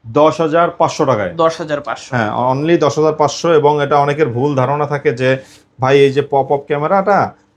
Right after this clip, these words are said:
Speaker 1: এটা হাত থেকে সেলফি তোলার সময় পড়ে গেলে কি হবে? এই যে দেখেন, পড়ে গেলে কি হবে? এটা অটো ঢুকে যাবে।
Speaker 2: ওয়াও।
Speaker 1: তো সেক্ষেত্রে এটা নিয়ে কোনো ভয় পাওয়ার কোনো কারণ নেই, এটা ফোনটা নিতে পারেন। চমৎকার।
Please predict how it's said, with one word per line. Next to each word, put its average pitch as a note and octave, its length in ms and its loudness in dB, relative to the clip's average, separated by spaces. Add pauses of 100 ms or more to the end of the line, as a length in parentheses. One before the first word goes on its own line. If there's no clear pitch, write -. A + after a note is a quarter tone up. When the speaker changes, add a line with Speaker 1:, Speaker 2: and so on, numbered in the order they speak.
(120)
Speaker 1:
এটা C#3+ 460 0
হাত B2 300 -4
থেকে C#3+ 140 2
সেলফি C#3 340 0
তোলার D3 200 2
সময় D3 260 -2 (100)
পড়ে D3+ 200 4
গেলে D3+ 160 2
কি C#3+ 140 -4
হবে? A2+ 220 2
এই A#2+ 60 2
যে B2 100 -2
দেখেন, A2 340 -2
পড়ে C3 200 -2
গেলে C#3 160 0
কি C3+ 120 -6
হবে? D#3+ 220 -2
এটা D#3 140 -4
অটো C#3 260 0
ঢুকে A#2+ 240 0
যাবে। F#2 200 0 (160)
Speaker 2:
ওয়াও। C3 320 -10 (120)
Speaker 1:
তো B2+ 60 -2
সেক্ষেত্রে C#3 500 0
এটা C#3+ 380 -2
নিয়ে D#3+ 260 -2
কোনো D3+ 300 0
ভয় A#2+ 220 0
পাওয়ার C#3+ 240 0
কোনো D3 180 -2
কারণ C#3+ 240 0
নেই, F#3+ 200 -2
এটা C#3+ 160 0
ফোনটা C3+ 260 -2
নিতে C3+ 220 2
পারেন। F#2+ 320 -2 (100)
চমৎকার। B2 400 -4